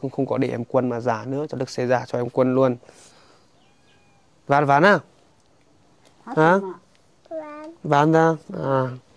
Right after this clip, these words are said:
Speaker 1: đấy, cháu Đức hỏi bằng tiếng Nùng bảo là ngon không thì bé Hiếu bảo là ngon. Ôi dồi ôi, tóc này bị sao, bị làm sao đây?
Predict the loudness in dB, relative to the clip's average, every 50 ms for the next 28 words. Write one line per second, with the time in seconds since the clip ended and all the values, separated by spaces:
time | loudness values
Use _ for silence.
0 | _ _ -20 -18 -14 -8 -4 0 2 2 4 4 2 0 0 0 -2 0 2 2
1 | 4 4 4 2 2 2 2 2 2 2 2 4 4 4 4 4 2 2 2 2
2 | 2 2 0 0 0 -2 _ -16 -20 -20 -20 -12 _ -4 0 4 6 6 6 6
3 | 6 2 2 2 4 4 4 4 6 6 8 8 8 6 4 2 -2 _ _ _
4 | 2 4 6 8 8 6 6 6 4 6 8 8 8 8 6 6 6 6 6 6